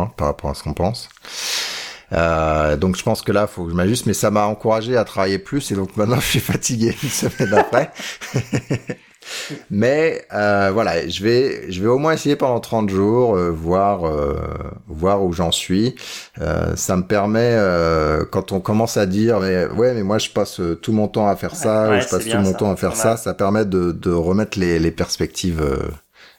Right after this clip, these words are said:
Speaker 1: pers-, en tout cas même, euh, personnelles.
Speaker 2: Je pense que c'est intéressant à faire effectivement une semaine ou deux, ou, ou, bah, et pour voir ou, ou pour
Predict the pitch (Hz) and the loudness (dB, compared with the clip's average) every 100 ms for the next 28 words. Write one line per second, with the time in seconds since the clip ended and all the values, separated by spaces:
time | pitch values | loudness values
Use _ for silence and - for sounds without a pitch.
0 | _ - - - - 82 - 104 98 95 | _ -8 -8 -6 -4 -4 0 2 2 4
1 | 90 78 73 69 - - 95 78 67 - | 4 4 2 0 -4 -4 -2 0 0 -2
2 | 160 - 127 131 131 131 151 139 139 135 | -2 0 0 2 0 2 2 2 0 0
3 | 131 110 - 117 139 127 - 113 110 120 | -2 -8 -4 -2 0 0 -2 -2 0 2
4 | 117 104 110 120 120 107 110 110 113 123 | 0 0 0 2 0 -2 -10 -10 -10 -12
5 | 135 - 139 139 - 110 107 104 120 131 | -8 -6 -4 -6 -4 -4 -4 -2 2 2
6 | 117 110 113 127 120 - - - | 0 -6 -6 -8 -8 -10 -12 -14